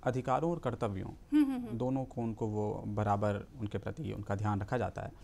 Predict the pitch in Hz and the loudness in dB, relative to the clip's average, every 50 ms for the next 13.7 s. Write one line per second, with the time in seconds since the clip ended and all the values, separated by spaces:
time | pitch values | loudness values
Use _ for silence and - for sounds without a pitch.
0 | - 254 247 240 185 185 - - - 165 165 165 165 165 165 165 165 165 165 160 | -8 -6 -6 -6 -8 -10 -12 -8 -4 -2 -2 0 0 0 0 0 2 2 2 2
1 | 151 - - - - - 143 160 175 165 156 180 175 175 156 156 156 160 160 156 | 2 0 -2 -4 0 6 8 8 8 6 4 2 2 2 2 4 6 6 6 6
2 | 156 170 156 - 156 147 151 - 139 135 135 139 139 147 143 139 135 131 123 120 | 4 2 0 0 2 2 2 4 4 4 4 4 0 0 0 2 2 0 0 -2
3 | - 113 - - 120 117 120 120 - - - - - 233 226 - 220 208 - 120 | -2 -6 -6 -4 -2 -2 -2 -4 -6 -10 -12 -6 -6 -4 -4 -4 -2 2 4 4
4 | 127 127 131 131 127 - - - 131 143 - - - 196 - 208 180 175 170 - | 6 6 6 4 4 0 2 6 6 6 6 6 2 2 2 4 4 2 2 2
5 | - 190 196 196 190 - 185 175 170 - - 185 165 160 160 - 185 175 170 180 | 2 2 2 2 2 2 2 2 2 2 4 6 6 6 6 4 2 2 2 2
6 | - 190 175 190 180 175 185 185 170 151 147 165 151 147 113 101 95 98 - - | -2 0 2 2 2 2 2 2 2 4 4 6 6 6 4 4 2 0 -6 -10
7 | - - - - 139 - - 143 - 135 139 139 139 143 151 156 156 160 156 139 | -10 -8 -6 -6 -4 -4 -2 -2 0 2 4 4 4 4 4 2 2 2 2 4
8 | 151 147 156 156 156 143 143 147 143 143 147 147 143 151 147 143 143 143 143 - | 6 6 6 6 6 4 4 4 4 4 4 4 4 4 4 4 4 2 2 0
9 | - - - - - - - 135 143 - - 170 - 214 - 202 208 214 196 190 | -2 -8 -14 -20 -20 -2 2 2 4 4 4 4 4 4 2 4 4 4 6 6
10 | 156 143 - 127 123 113 110 110 107 104 101 101 101 104 135 180 - - - 247 | 4 4 4 2 0 0 0 0 0 0 0 0 0 0 -2 -2 -4 -6 -6 -4
11 | 254 226 - - - - - 120 113 113 117 117 - - 120 127 139 135 - - | -4 -4 -6 -8 -12 -4 2 4 6 8 6 6 6 8 8 8 8 6 4 0
12 | 135 131 135 135 - 156 156 156 156 156 156 151 120 147 147 147 160 160 - - | 2 2 2 2 2 2 2 4 4 2 2 2 4 6 8 8 8 8 8 6
13 | 156 160 - 226 214 - - 220 214 208 208 208 190 | 6 6 6 0 -2 0 2 4 4 4 4 2 0